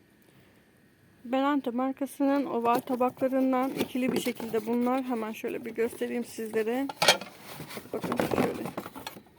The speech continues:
Fiyatları ise hemen söyleyeyim sizlere de. Ee, ye-, altmış dokuz lira bunların fiyatları arkadaşlar şöyle.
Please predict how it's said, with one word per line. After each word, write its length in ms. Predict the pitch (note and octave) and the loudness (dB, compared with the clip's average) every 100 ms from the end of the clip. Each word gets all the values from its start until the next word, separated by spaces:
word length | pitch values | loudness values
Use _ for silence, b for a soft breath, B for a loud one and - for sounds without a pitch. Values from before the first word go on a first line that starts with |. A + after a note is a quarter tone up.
| _ _ - _ - B B B - - - | _ _ -20 _ -10 B B B -4 -4 -4
Fiyatları 580 | - C4+ C4+ C4+ C4 C4 | -4 2 2 2 0 2
ise 420 | B3 - B3+ C4 | -2 0 0 0
hemen 280 | B3 A#3+ A3+ | -2 -4 -6
söyleyeyim 460 | A3+ C4 C4 A#3+ A#3+ - | 0 2 2 2 -2 -4
sizlere 380 | A#3 B3 A#3+ A3+ | -4 -2 0 0
de. 240 | C4 D4 D4 - - B B B B - | 2 2 0 -12 -20 B B B B -2
Ee, 80 | A#3 A3 G#3+ G#3 A3 | 2 2 2 0 0
ye-, 180 | B3 - | -2 -2
altmış 340 | C4 C4 C4+ - | -2 0 0 2
dokuz 280 | B3+ B3+ A#3 | 2 2 0
lira 160 | G#3 | -2
bunların 240 | G#3 G#3+ A3 | -2 -4 -4
fiyatları 440 | B3 A3+ A3 G#3 | -2 -2 0 0
arkadaşlar 480 | G#3 - A3 - A3 | 0 -2 -8 -10 -10
şöyle. 340 | - - A3+ | -8 -8 -8